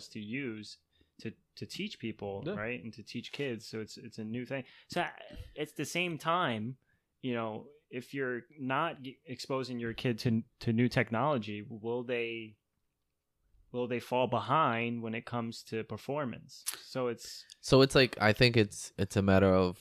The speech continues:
Speaker 3: balancing it out.
Speaker 2: Right.
Speaker 3: Technology is definitely great, but it's just like, y-, how do you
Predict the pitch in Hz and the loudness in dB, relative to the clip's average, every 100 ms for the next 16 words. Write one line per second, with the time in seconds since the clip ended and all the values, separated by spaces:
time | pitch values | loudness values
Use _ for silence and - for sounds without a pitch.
0 | - 98 95 90 98 98 104 104 107 113 | -10 0 4 6 4 2 0 2 4 2
1 | 120 127 _ _ _ - 135 123 - - | 2 -4 _ _ _ -18 -16 -16 -18 2
2 | 120 113 123 120 110 98 95 101 - 82 | 4 10 12 12 8 6 8 6 8 4
3 | 76 92 87 78 - _ _ _ _ _ | 4 6 4 2 -8 _ _ _ _ _
4 | _ 95 95 - 95 - 92 87 101 - | _ 4 4 4 0 2 2 2 -2 -12
5 | - 110 107 104 101 98 95 92 | 2 10 10 10 4 4 4 4